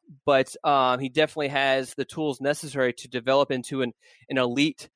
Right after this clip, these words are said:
um, offensive lineman. But the thing with him is that he's actually closer to schools like Georgia and Tennessee, and, and they seem to like him a whole lot. And he's visited there more than he's visited North Carolina or State.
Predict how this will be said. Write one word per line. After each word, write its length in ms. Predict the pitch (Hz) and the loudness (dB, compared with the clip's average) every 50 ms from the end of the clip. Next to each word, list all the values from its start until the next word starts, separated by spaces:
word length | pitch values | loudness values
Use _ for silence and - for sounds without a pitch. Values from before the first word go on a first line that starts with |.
| _ _ _ _ _ _ - | _ _ _ _ _ _ -2
um, 260 | 113 117 113 117 - - | 0 2 2 2 0 2
offensive 400 | 135 143 143 - 156 135 143 135 | 2 2 2 2 0 -2 0 2
lineman. 380 | 135 143 156 170 170 151 139 123 | 4 4 4 4 4 4 2 4
But 120 | 143 143 | 2 0
the 80 | 135 127 | 0 0
thing 180 | - 175 175 | 0 2 2
with 140 | 165 156 - | 2 2 2
him 260 | - 175 196 202 202 | 2 2 4 4 4
is 140 | 185 156 139 | 4 4 4
that 280 | 147 156 151 143 139 - _ | 4 4 4 4 4 0 _
he's 280 | - 156 - 185 208 185 | -14 -10 -8 -4 0 2
actually 340 | 180 170 170 - - 160 135 | 2 2 2 0 -4 -8 -8
closer 440 | - - 156 156 156 - - 151 | -4 0 0 0 0 0 -4 -6
to 80 | - 135 | -6 -8
schools 360 | 123 - - - 151 151 147 | -12 -12 -8 -6 -4 -4 -2
like 160 | 147 135 123 | -2 -4 -4
Georgia 460 | 117 - 139 147 160 170 160 139 151 143 | -4 -4 -2 0 0 0 0 2 2 2
and 160 | 135 127 120 | 2 0 -2
Tennessee, 600 | - 156 156 147 131 - - - 156 165 170 156 | -2 -2 0 0 0 0 0 2 2 4 6 4
and, 120 | 135 131 - | 4 2 2
and 360 | 139 135 135 131 131 127 123 _ _ _ _ _ - | 0 0 0 0 -2 -4 -6 _ _ _ _ _ -2
they 120 | 139 143 147 | 0 0 0
seem 220 | - - 160 151 143 | 0 -2 -2 -2 0
to 80 | 147 | 0
like 220 | 123 135 139 131 - | 2 2 2 2 2
him 160 | - 139 135 | 0 -2 0
a 160 | 131 131 127 | 2 2 2
whole 240 | 120 143 147 143 135 | 4 4 2 2 4
lot. 300 | 135 135 135 139 139 131 | 4 4 4 4 4 2
And 80 | 131 135 | 0 2
he's 300 | 135 139 147 127 - - _ _ - - _ _ - | 2 2 2 0 -4 -12 _ _ -20 -20 _ _ -2
visited 480 | 139 143 160 156 156 156 147 143 123 | 4 4 4 4 4 2 0 0 0
there 300 | 127 139 143 151 151 147 | 2 4 4 6 6 4
more 240 | 131 123 127 147 156 | 4 2 4 4 4
than 120 | 151 156 151 | 4 4 0
he's 120 | 139 127 | 0 0
visited 260 | 139 147 139 143 131 | 0 0 0 0 -2
North 220 | 131 139 143 143 _ | 0 0 0 -2 _
Carolina 480 | - 135 127 131 139 139 143 143 139 | -4 -2 0 2 2 2 2 4 4
or 120 | 135 127 120 | 2 2 0
State. 440 | - - - 151 143 143 143 - | -2 -2 2 4 4 4 4 2